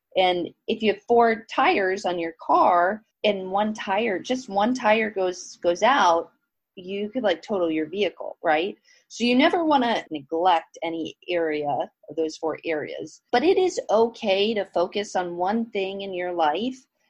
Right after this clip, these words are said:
I heard on a podcast once, and now I cannot remember which <laughs> podcast it was. So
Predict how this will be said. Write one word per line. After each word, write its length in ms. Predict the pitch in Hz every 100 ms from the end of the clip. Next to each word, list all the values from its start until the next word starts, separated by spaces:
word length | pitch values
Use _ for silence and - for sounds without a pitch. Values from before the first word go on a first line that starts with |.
| _ -
I 100 | 254
heard 280 | 277 294 349
on 120 | 294
a 120 | 254
podcast 540 | - 180 - 254 254
once, 260 | 247 254 294
and 160 | 226 196
now 180 | 185
I 80 | 208
cannot 560 | 220 233 190 175 175 170 _ _ _ _ -
remember 580 | 185 180 165 180 202 - -
which 400 | 175 - - - -
<laughs> 100 | -
podcast 600 | - 269 - - 226 - 285
it 140 | 220
was. 300 | 202 226 -
So 280 | 233 220